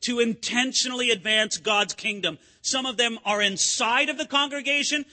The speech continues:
Some of them are outside of the congregation. But I think it's very important for each and every Christian life to have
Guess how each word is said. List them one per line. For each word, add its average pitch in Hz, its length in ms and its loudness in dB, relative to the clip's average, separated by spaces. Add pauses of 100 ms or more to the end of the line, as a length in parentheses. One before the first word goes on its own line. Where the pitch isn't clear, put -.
(120)
Some 285 180 -2
of 311 80 -4
them 320 160 0
are 330 140 4
outside 233 540 2
of 147 60 -14
the 151 80 -8
congregation. 135 680 -10 (240)
But 147 100 -4
I 175 60 0
think 202 200 -10
it's 139 120 -6
very 185 300 -2
important 180 440 -6
for 156 160 -4 (100)
each 202 540 -4
and 190 240 -8
every 190 460 -6
Christian 208 680 -8
life 185 380 -2 (260)
to 170 140 -6
have 185 340 0